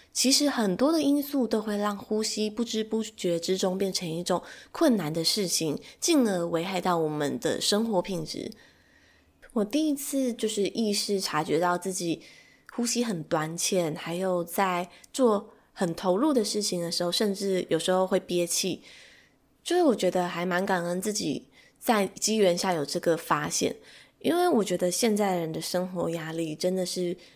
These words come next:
比以前多蛮多的，生活的刺激也蛮多的。但我觉得这个压力也不见得它是完全不好的，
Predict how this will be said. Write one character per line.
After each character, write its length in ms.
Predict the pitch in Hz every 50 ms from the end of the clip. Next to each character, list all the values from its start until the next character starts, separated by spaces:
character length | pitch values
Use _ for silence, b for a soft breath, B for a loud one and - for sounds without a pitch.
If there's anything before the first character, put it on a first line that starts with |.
| B B
比 300 | _ - 196 196 196 196
以 20 | 190
前 540 | 190 - - 180 170 165 160 160 160 165 - b b b b b b b _
多 180 | - 247 233 226
蛮 240 | 220 208 185 156 151 151
多 200 | - 160 156 156
的， 140 | 156 151
生 240 | - - - 247 269
活 100 | 277 233
的 120 | 202 190 190
刺 280 | - - - 214 202
激 320 | 196 - - 185 185 185 185
也 100 | 180 165
蛮 260 | 165 170 165 156 147 -
多 260 | - - 156 151 131 135
的。 180 | - - - - B B B B B B B B B B _
但 360 | - 330 330 311 302 277 247 -
我 100 | - 190
觉 100 | 185 240
得 120 | 269 311 320
这 80 | 349
个 100 | 330 311
压 220 | 285 269 247 240 247
力 240 | 254 247 226 208
也 160 | 190 170 175 170
不 120 | - -
见 200 | - 240 247 226
得 160 | 214 190 170 175
它 140 | 196 170
是 180 | 170 - 185 175
完 300 | 165 160 160 156 156 170
全 260 | 180 - 196 180 170 175
不 120 | - - 208
好 300 | 208 - - - - -
的， 220 | - - - -